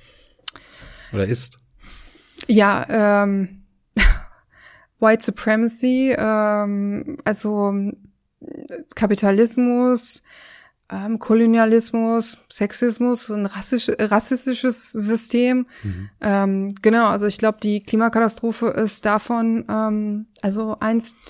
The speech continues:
Speaker 2: der Symptome.
Speaker 1: Warum Kolonialismus?
Speaker 2: Naja, also wenn man, äh, also wir müssen uns schon so ein bisschen die, also eigentlich wird der Kolonialismus auf eine andere Art und Weise natürlich weitergeführt. Ich sag mal so ein Beispiel,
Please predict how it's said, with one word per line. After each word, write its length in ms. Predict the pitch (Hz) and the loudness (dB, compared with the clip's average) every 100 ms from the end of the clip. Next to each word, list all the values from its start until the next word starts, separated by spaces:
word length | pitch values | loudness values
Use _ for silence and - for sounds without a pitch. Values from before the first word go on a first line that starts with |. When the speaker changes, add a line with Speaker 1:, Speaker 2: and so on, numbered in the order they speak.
| 214 | -2
Speaker 2:
der 180 | 214 | 0
Symptome. 680 | 202 214 202 - 202 - 202 - _ _ | 2 -2 -2 -4 -2 -2 -6 -8 _ _
Speaker 1:
Warum 260 | - 101 95 | -4 -4 -4
Kolonialismus? 1000 | - 104 117 123 120 120 120 139 147 - _ _ _ - - _ _ _ - _ _ _ _ _ _ | -4 0 0 0 -2 -4 -6 -10 -12 -18 _ _ _ -20 -20 _ _ _ -20 _ _ _ _ _ _
Speaker 2:
Naja, 280 | 202 220 240 | -2 2 2
also 260 | 220 220 | 2 -2
wenn 100 | 214 | 0
man, 280 | 220 208 208 | 0 0 -2
äh, 340 | - 214 214 - - - - | -2 -2 -2 -6 -12 -8 -4
also 240 | 190 202 | 0 2
wir 80 | 196 | 2
müssen 240 | 214 226 | 2 0
uns 140 | 220 - | 0 2
schon 260 | 247 240 | 2 2
so 80 | 196 | 0
ein 60 | 208 | -2
bisschen 260 | 202 208 | 0 0
die, 120 | 196 190 - - _ _ - - - - - - - - | -2 -6 -10 -18 _ _ -20 -20 -20 -20 -10 -6 -2 4
also 240 | 226 247 | 8 8
eigentlich 400 | - 247 262 - | 8 6 6 4
wird 100 | 254 | 4
der 80 | 226 | 4
Kolonialismus 680 | 233 240 226 208 226 247 214 | 4 4 4 4 2 0 -2
auf 100 | 202 | -2
eine 60 | - | 0
andere 200 | 214 220 | 2 2
Art 80 | 208 | 0
und 100 | 202 | 0
Weise 160 | 208 | 0
natürlich 300 | 208 214 196 | 0 0 0
weitergeführt. 560 | 202 208 196 190 208 196 | 2 2 0 -4 -4 -4
Ich 80 | - | -2
sag 140 | 202 | 0
mal 160 | 208 196 | 0 0
so 80 | 196 | 0
ein 220 | 202 214 | 0 4
Beispiel, 420 | 214 214 233 214 | 4 4 0 -2